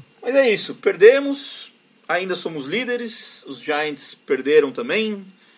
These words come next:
os Eagles perderam também, e Dallas apenas que ganharam, mas Dallas tem que fazer um, tem que rolar uma catacombe pra Dallas classificar.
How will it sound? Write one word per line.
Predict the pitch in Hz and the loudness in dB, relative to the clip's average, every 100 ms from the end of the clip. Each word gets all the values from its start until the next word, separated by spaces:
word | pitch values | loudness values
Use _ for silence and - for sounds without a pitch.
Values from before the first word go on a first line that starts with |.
| _ _ - | _ _ -12
os | 156 143 - - - - - | -6 -6 -6 -8 -8 -10 -10
Eagles | 165 160 143 135 | -8 -4 -4 -4
perderam | - 135 117 165 127 117 | -2 -2 0 -2 -2 -4
também, | 131 131 226 233 233 - _ - - - - _ - | -2 0 0 -2 -8 -14 _ -20 -20 -20 -20 _ -14
e | 180 | -8
Dallas | 160 165 190 196 175 | 0 4 4 4 -2
apenas | 160 175 180 | -4 -4 -6
que | - | -8
ganharam, | 175 196 180 208 214 | -6 -4 -2 -2 -4
mas | 208 170 | -6 0
Dallas | 170 190 247 240 - | 2 2 2 -2 -4
tem | - 226 | -8 -10
que | 226 | -8
fazer | - 165 151 | -6 -4 -4
um, | 202 196 147 | -6 -6 -8
tem | 175 | -12
que | - | -10
rolar | 170 165 175 | -8 -6 -6
uma | 208 180 120 | -4 -4 -4
catacombe | - - 190 156 165 135 | -6 -6 -6 -4 -4 -6
pra | 131 | -8
Dallas | 120 120 117 - _ _ _ _ _ | -4 -4 -6 -12 _ _ _ _ _
classificar. | - 120 - 135 - 104 92 | -10 -10 -10 -12 -10 -10 -10